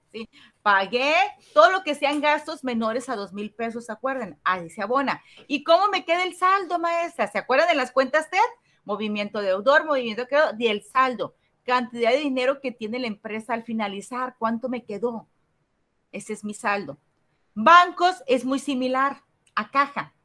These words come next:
Bancos, ¿cómo se carga? Por los depósitos recibidos, ¿sí? Que fuimos a depositar la venta del día anterior. Así es como se carga bancos. ¿Y cómo se abona? Por el importe de los cheques expedidos. Que pagué,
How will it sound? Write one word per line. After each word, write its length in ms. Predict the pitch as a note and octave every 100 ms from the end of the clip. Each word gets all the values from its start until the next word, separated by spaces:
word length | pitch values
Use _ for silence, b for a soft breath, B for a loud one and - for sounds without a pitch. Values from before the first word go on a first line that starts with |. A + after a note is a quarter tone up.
| _ _ _ _ _ _ _
Bancos, 520 | G#3 A3+ B3+ F3+ C#3+ - _
¿cómo 240 | A#3+ C4
se 200 | F4 -
carga? 440 | A#3+ B3+ C#4 C4
Por 160 | - C4+
los 160 | B3+ A#3+
depósitos 580 | A#3 A#3 A#3+ D4 D4+
recibidos, 720 | C4 C4 A#3+ D4+ F#4 D#4+ B3+ -
¿sí? 280 | - C#4+ C#4 B B
Que 120 | A#3
fuimos 340 | A3+ C#4 E4 G4
a 80 |
depositar 580 | D4 C4 B3+ A3+ - F4
la 160 | D#4 A#3
venta 320 | A#3 B3 D4+
del 180 | C#4+ B3+
día 200 | B3+ C4
anterior. 640 | C4+ C4 B3+ C#4 G#3+ - _ _ _ _
Así 320 | E3+ F3 G#3+
es 100 | G#3
como 480 | - A#3+ A#3+ C4 C#4+ -
se 260 | - G#3+
carga 380 | - A3 G#3 A#3
bancos. 500 | A3 G3+ D#3 D3 - _ _ _ _ -
¿Y 100 | A#3+
cómo 280 | C4 C4
se 120 | D#4+ D4
abona? 320 | C4 E4 A4 A#4+ _ _ _ _ _ _ _ _ -
Por 140 | C4
el 140 | B3+ B3
importe 420 | A3+ A#3+ A#3+ D4+
de 140 | D4
los 140 | B3 A#3
cheques 360 | A#3 A3+ C4+
expedidos. 600 | C#4 - B3 C#4+ C4 F3+ - b b -
Que 100 | A#3+
pagué, 400 | A#3+ G#3 A#3